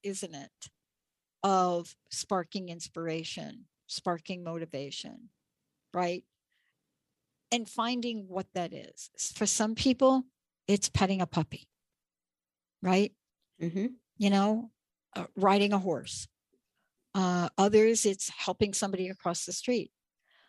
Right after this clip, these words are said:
Speaker 1: I have a friend that he stares at hundred dollar bills an hour a day because he's got a big inspirational, motivational law of attraction. "I'm gonna make the money."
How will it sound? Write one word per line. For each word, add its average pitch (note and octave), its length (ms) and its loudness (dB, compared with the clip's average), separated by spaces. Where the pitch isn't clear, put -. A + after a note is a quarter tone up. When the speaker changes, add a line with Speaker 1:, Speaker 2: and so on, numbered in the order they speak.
Speaker 1:
I F#3 120 4
have F#3+ 220 4
a G3 40 -2
friend A#3 640 -2
that F#3 140 0
he F#3 160 -4
stares G#3+ 640 -2
at F#3 300 -2
hundred G#3 380 -4
dollar G#3 260 4
bills G#3 640 -2
an E3+ 120 -4
hour F#3+ 280 2
a A#3 60 6
day A3+ 400 0
because D#3 400 -2
he's F3+ 520 -6
got F#3 180 4
a G#3 60 2
big G3 460 0
inspirational, G#3 880 -2
motivational G#3 880 0
law G3 240 4
of G3+ 80 -2
attraction. A3 640 -2
"I'm G3 180 0
gonna G3 180 0
make G#3 280 -2
the A#3 80 0
money." B3 320 -2